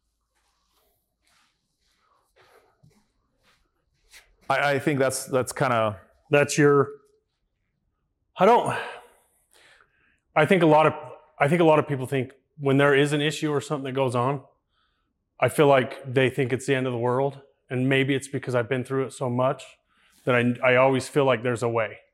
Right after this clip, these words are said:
Speaker 2: There's always a way. This is not the end of the world. You know, just look for the way and go for it and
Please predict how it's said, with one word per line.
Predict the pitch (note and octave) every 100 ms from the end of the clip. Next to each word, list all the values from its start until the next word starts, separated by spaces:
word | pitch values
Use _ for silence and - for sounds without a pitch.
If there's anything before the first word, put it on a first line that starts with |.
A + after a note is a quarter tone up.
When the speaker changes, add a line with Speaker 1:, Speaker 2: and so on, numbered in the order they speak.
| _ _ _ _ _ -
Speaker 2:
There's | B2
always | C3+ C3+ C#3+ D3+
a |
way. | C#3+ A#2 A2+ A2+ - _ _ _ _ _ -
This | B2+
is | C3 A#2
not | C3+ C3
the | B2+
end | C3
of |
the | A#2+
world. | G#2+ G#2+ G#2+ F#2+ _ _ _ _ _ _ _ _ -
You | A#2+
know, | A#2
just | C3 B2+
look | D3 D3+ D3+
for | D3
the | B2
way | B2 C#3+ A#2+ A#2+
and | A#2+ A2
go | B2+
for | C3+ B2 G#2+ A2+
it | -
and | A2 G#2+